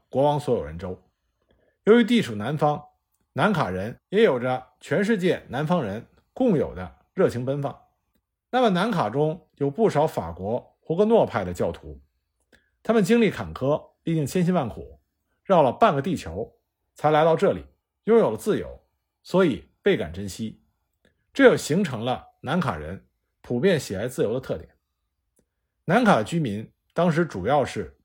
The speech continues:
自耕农，他们必须向英国国王交纳免役税，但是金额不大。这里的土地可以很容易的从国王手里取得。获得土地之后，人们可以根据自己的意愿，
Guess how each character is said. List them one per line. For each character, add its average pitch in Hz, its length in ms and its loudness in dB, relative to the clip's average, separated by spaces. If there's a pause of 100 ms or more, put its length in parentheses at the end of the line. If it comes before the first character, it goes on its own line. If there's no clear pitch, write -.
自 208 200 -2
耕 202 180 0
农， 76 240 -8 (540)
他 214 100 -4
们 220 160 -2
必 214 140 0
须 185 200 -2
向 175 160 0
英 175 140 0
国 185 100 2
国 170 200 2
王 110 340 -4 (180)
交 170 220 0
纳 160 380 -4
免 101 200 -8
役 139 120 -6
税， - 320 -6 (840)
但 240 140 4
是 175 80 4
金 208 180 2
额 208 80 4
不 196 100 0
大。 185 220 -4 (880)
这 285 140 4
里 190 80 6
的 185 100 4
土 110 220 -6
地 143 340 -6 (160)
可 202 120 2
以 220 60 6
很 101 220 -2
容 87 180 -8
易 170 120 0
的 - 120 -8 (200)
从 160 180 -4
国 131 160 -2
王 143 100 -2
手 143 140 -2
里 147 80 -2
取 76 180 -12
得。 65 220 -16 (880)
获 226 160 8
得 240 80 8
土 143 140 -4
地 135 100 -2
之 165 100 -2
后， - 400 -4 (300)
人 175 120 0
们 202 120 2
可 190 100 0
以 156 100 2
根 190 160 0
据 190 100 0
自 - 140 -8
己 117 60 -8
的 90 80 -12
意 156 180 -6
愿， 90 200 -8